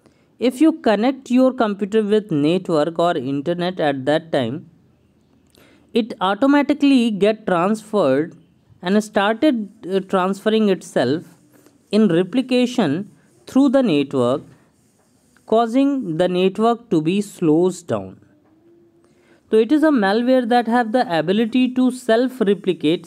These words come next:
self replicate मतलब अपने आप को दोबारा खुद से, अ, उसकी दूसरी कॉपी क्रिएट करना and spread across machines and network on its own।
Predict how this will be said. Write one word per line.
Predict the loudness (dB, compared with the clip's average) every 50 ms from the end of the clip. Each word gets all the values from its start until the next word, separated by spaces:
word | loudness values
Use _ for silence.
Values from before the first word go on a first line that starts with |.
| -6 -2 -2
self | -2 -2 -2 -2
replicate | -2 -2 -2 -4 -8 -4 -2 -2 -2 -2 -2
मतलब | -4 -6 -4 -2 -2
अपने | -2 -2 -2 -2 -2 -2
आप | -2 -4 -4
को | -4 -4 -4
दोबारा | -4 -4 -6 -4 -2 -2 0 0 0 0 -2 -4 -6 -10 -20 _ _ _ _ -10 -10 -10 -8 -6
खुद | -4 -4 -2 -4
से, | -4 -2 0 2 2 2 0 -2 -4 -6 -14 _ _ _ _ _ _ _ _ _ -4
अ, | -2 -2 0 -2 -2 -4
उसकी | -4 -6 -6 -4 -2 -2
दूसरी | -2 -2 -4 -6 -6 -4 -4 -4 -4
कॉपी | -2 -2 -2 -2 -2 -4
क्रिएट | -6 -4 -2 0 2 0 0 0 -2
करना | -4 -2 -2 0 0 0 0 0 0
and | 0 -2
spread | -2 -4 -2 0 0 2 2 0 -2
across | -2 0 0 0 0 0 -2 -2
machines | -4 -4 -4 -4 -4 -2 -2 0 0 -2 -4
and | -6 -10 -8 -4 -2 -2
network | 0 0 0 0 0 0 -2 -2 -2 -2 -4 -6 -8 -6
on | -4 -4 -2 -2 -2 -2
its | -4 -6 -10 -20 _ _ -10
own। | -10 -8 -8 -10